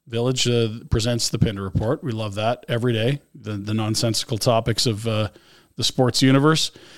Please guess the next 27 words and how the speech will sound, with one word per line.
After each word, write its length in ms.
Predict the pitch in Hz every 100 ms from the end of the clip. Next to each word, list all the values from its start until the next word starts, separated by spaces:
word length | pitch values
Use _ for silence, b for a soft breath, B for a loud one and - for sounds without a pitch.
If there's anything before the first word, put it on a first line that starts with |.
| B B -
Before 400 | 147 - 175 214
we 120 | 247
get 120 | 214 202
into 200 | 196 170
the 100 | 156
news, 380 | 151 135 147 147
let's, 260 | 151 -
let's 220 | 175 151
take 260 | - 185 202
you 100 | 220
live 560 | 180 170 165 107 92 -
to, 220 | 147 131
to 140 | - 135
Village 400 | 135 151 147 131
last 300 | 123 113 139
night 160 | 127
for 120 | 117 127
the 120 | 127
unveil. 460 | 139 151 127 107 120
Boomer 300 | 117 165 190
and 80 | 175
I 100 | 170
were 120 | 165
there 400 | 139 127 147 156 B B B
with 240 | 123 151
the 100 | -
Wolverine. 800 | 170 151 147 139 131 117 113 156